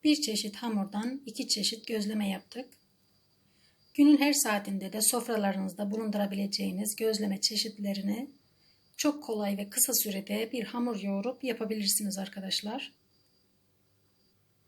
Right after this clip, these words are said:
Özellikle iftar sofralarında da bulundurabileceğiniz peynirli ve patatesli gözlemeleri çabucak yapabilirsiniz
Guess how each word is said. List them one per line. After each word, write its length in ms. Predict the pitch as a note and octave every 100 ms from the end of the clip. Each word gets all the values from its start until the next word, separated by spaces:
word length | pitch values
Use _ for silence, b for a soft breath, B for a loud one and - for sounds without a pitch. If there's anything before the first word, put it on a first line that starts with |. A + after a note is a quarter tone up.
| _ _ - -
Özellikle 580 | - A3+ C4+ C#4+ C#4+ -
iftar 320 | D4 - C4
sofralarında 760 | B3+ - G3+ G#3 G3+ G3 G3 G#3
da 120 | A3
bulundurabileceğiniz 1300 | A3+ A3+ G3+ - F#3 F#3 G3 G3+ G3 A3 B3+ - - _ _ _ _ _ _ _ _ _
peynirli 520 | - C4 C4+ A3+ A#3+ G#3
ve 140 | G3+
patatesli 880 | B3 - A3+ G#3 G#3 - G#3 A3+ A#3+ - _ -
gözlemeleri 720 | A#3+ G#3 G#3 G3+ G3 G#3 A#3+
çabucak 480 | - A3 G3+ A#3 A#3
yapabilirsiniz 760 | G#3+ A3 G#3+ G#3+ G#3 G#3 G3